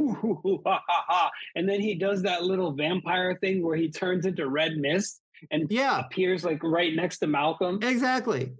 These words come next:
Speaker 2: and chokes him.
Speaker 1: <laughs>
Speaker 2: Yeah, and then it's like
Speaker 1: Oh,
Speaker 2: an
Speaker 1: that, that was perfect, man. That was so great.
Speaker 2: And then becomes, like, an eye blast showdown between the two of 'em.
Speaker 1: Yeah, it's a, I, that's what I wrote. I wrote, like,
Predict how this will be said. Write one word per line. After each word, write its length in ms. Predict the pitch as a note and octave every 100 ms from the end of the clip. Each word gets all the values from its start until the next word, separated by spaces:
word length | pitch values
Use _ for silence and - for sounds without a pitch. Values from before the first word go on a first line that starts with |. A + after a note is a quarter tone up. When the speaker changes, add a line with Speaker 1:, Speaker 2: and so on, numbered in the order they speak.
| _
Speaker 2:
and 200 | F3+ E3+
chokes 300 | - A3 G3+
him. 220 | - C#3+ -
Speaker 1:
<laughs> 20 | E3 - _ _
Speaker 2:
Yeah, 340 | - F#3+ D3 B2+ - - -
and 200 | F#3 F3+
then 120 | G3 G#3+
it's 140 | G3+
like 140 | F#3+
Speaker 1:
Oh, 60 | F3+
Speaker 2:
an 60 | E3
Speaker 1:
that, 260 | F3+ D#3+ - -
that 160 | G3+ G3+
was 160 | F#3 D#3
perfect, 600 | - G3+ G#3 - B2 -
man. 300 | B2+ A2+ A2
That 100 | A2+ C3+
was 180 | C#3+ -
so 140 | D#3
great. 440 | D3+ D#3 C3 A#2+ - _ _
Speaker 2:
And 160 | G3 F#3+
then 100 | G3
becomes, 240 | G3 F3
like, 140 | F3+
an 100 | E3
eye 200 | D#3+ D#3
blast 360 | E3 E3+ D#3 C3+
showdown 480 | - C3 A2+ G2+ B2+
between 260 | B2+ C3+ D3
the 60 | B2
two 160 | C3+
of 80 | G#2+
'em. 80 | A2
Speaker 1:
Yeah, 360 | F#3 A3 G#3+
it's 120 | F#3+ G#3
a, 60 | F#3 F3+ -
I, 140 | - F3+
that's 200 | G3 G#3
what 120 | G#3
I 80 | G3+
wrote. 180 | G3 G#3+
I 140 | E3+
wrote, 240 | F3 F#3+
like, 200 | E3+ D#3+